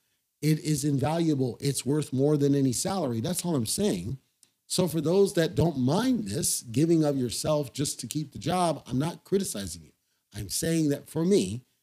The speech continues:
and I want you to take as a call to action, consider, only consider, for me,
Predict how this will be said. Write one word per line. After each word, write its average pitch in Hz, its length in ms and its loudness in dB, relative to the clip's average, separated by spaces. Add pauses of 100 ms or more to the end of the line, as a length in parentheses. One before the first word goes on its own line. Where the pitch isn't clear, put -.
(320)
and 156 260 2
I - 80 -2
want 135 300 -2
you 147 60 -4
to 127 40 -10
take 147 160 -2
as 135 100 -2
a 120 60 -6
call - 200 -2
to 127 100 -2
action, 151 400 0
consider, 131 640 -2
only 185 300 4
consider, 101 560 -8 (520)
for 180 300 2
me, 196 420 -4